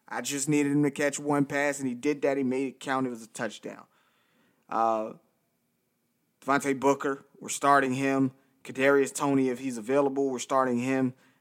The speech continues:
Uh, like I said, Daniel Jones, all other wide receivers, we're gonna sit them. That includes Kenny Golladay if he's available to play. Over on the Raiders side of the ball,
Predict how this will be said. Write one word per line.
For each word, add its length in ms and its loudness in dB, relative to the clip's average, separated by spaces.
Uh, 200 -2
like 160 0
I 20 -8
said, 320 -2
Daniel 300 -2
Jones, 400 0
all 300 8
other 160 -2
wide 220 4
receivers, 580 -4
we're 160 -6
gonna 160 -4
sit 420 -2
them. 260 0
That 140 -2
includes 340 -2
Kenny 280 -4
Golladay 520 0
if 80 -4
he's 280 -8
available 480 -6
to 60 -20
play. 420 -6
Over 260 2
on 120 4
the 60 2
Raiders 300 0
side 220 4
of 60 -4
the 60 -2
ball, 400 2